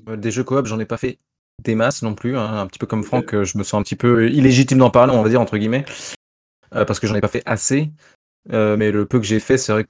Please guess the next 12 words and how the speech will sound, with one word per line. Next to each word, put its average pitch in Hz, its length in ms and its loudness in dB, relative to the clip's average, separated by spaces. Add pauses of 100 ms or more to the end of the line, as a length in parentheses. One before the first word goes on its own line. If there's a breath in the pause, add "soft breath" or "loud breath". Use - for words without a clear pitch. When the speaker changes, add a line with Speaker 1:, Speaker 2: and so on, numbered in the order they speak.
Speaker 1:
que, 95 720 -4
bah, 95 80 -8
en 92 80 -8
général, 92 260 -4
je 95 140 -6
les 92 280 -6
ai 92 100 -14 (100)
quand - 100 -6
même 95 80 -2
pas 104 80 -2
mal 107 160 0
poncés. 117 420 -2